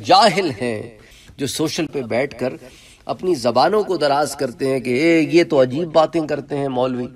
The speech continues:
ये सूफ़ी अजीब बातें करते हैं कि हुजूर जनाजों में तशरीफ़ ले जाते हैं, ये वाला ये क्या बात हुई?" और फिर अपनी कम इल्मी और कज जहनी और जहालत में फिर उलमा पर कलाम करते हैं और कुछ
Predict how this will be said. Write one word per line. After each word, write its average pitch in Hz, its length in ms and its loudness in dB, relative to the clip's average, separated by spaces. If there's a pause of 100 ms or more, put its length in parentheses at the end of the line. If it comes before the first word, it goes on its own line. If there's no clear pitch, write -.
(480)
ये 147 160 0
सूफ़ी 160 400 -4
अजीब 147 300 -4
बातें 156 340 0
करते 139 300 -4
हैं 117 180 -4
कि 139 180 -4
हुजूर 180 560 4
जनाजों 254 460 6
में 247 160 6
तशरीफ़ 226 420 2
ले 202 160 4
जाते 190 300 4
हैं, 160 300 -8 (160)
ये 123 120 4
वाला 147 200 8
ये 135 320 6
क्या 220 200 6
बात 190 300 4
हुई?" 143 160 -4 (600)
और 185 280 6
फिर 185 320 0 (100)
अपनी 180 360 0 (420)
कम 165 160 2 (140)
इल्मी 180 560 -6 (400)
और 139 180 0 (140)
कज 170 200 2
जहनी 156 560 0
और 143 240 -4
जहालत 127 580 0
में 143 280 0 (300)
फिर 190 120 0
उलमा 160 420 2
पर 196 240 -4
कलाम 165 340 2
करते 151 340 -6
हैं 139 220 -8
और 151 180 0
कुछ 156 200 -10